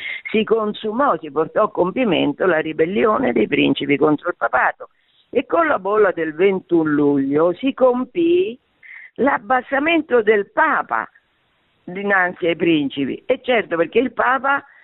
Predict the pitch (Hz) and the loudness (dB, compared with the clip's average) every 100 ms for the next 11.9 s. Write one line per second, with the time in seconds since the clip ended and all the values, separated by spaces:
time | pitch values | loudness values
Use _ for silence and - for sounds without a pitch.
0 | _ 175 - 220 247 214 208 214 226 175 | _ -6 -2 -2 0 0 0 0 -2 2
1 | 185 208 - _ _ _ _ - 214 214 | 0 0 -6 _ _ _ _ -4 -2 0
2 | - - 185 175 165 190 - 269 269 185 | -2 -2 0 0 0 -6 -6 -2 0 2
3 | 151 151 160 147 170 160 147 147 151 160 | 2 0 -2 0 2 2 2 0 0 2
4 | 156 - - 233 240 240 214 202 196 233 | 2 0 2 0 0 -2 0 0 0 0
5 | 254 - _ - 220 208 175 240 - 247 | 0 -4 _ 0 0 0 -2 -4 -2 0
6 | 202 247 262 202 175 170 165 202 165 165 | 0 2 0 2 0 -2 0 -2 0 -2
7 | 202 262 240 - 160 180 208 175 170 247 | 0 0 0 -2 -6 -2 -2 -2 -4 0
8 | 294 247 165 - - 160 160 147 160 175 | 0 0 -2 -2 -2 2 2 2 -4 0
9 | 190 - _ - 208 262 269 214 175 180 | -2 -2 _ -4 0 2 2 0 0 -2
10 | 202 254 269 240 240 254 262 190 185 220 | 0 0 0 0 0 0 -2 -2 0 2
11 | 190 214 247 - - 220 - 240 254 | 2 0 -2 0 0 0 -4 -4 -4